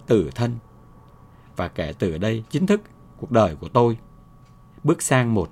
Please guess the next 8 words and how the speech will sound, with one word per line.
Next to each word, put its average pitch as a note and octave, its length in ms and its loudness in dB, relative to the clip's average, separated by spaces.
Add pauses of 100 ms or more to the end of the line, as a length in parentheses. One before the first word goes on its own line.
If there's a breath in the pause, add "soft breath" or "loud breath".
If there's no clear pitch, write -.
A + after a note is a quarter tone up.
trang A2 260 0
mới, A#2 240 0 (680 soft breath)
một - 140 -4
con D3 140 4
đường G#2 280 4
đầy G2+ 280 4 (240)
hương C3 280 2
hoa B2+ 260 -2